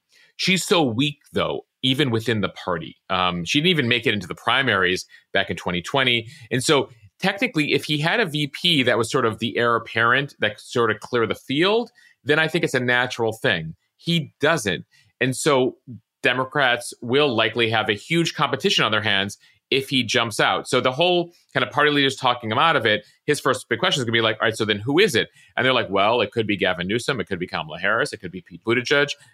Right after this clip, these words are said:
Elizabeth Warren wants to run again. Hell, even Bernie Sanders wants to run again." So there could be a huge fight within the party, which he would want to avoid, especially since he thinks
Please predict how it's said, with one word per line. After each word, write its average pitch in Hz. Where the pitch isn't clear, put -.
Elizabeth 92
Warren 127
wants 135
to 139
run 135
again. 135
Hell, 135
even 135
Bernie 113
Sanders 110
wants 95
to 90
run 85
again." 82
So -
there 117
could 170
be 139
a 120
huge 113
fight 147
within 117
the 101
party, 92
which 98
he 107
would 95
want 95
to 95
avoid, 143
especially 147
since 131
he -
thinks 143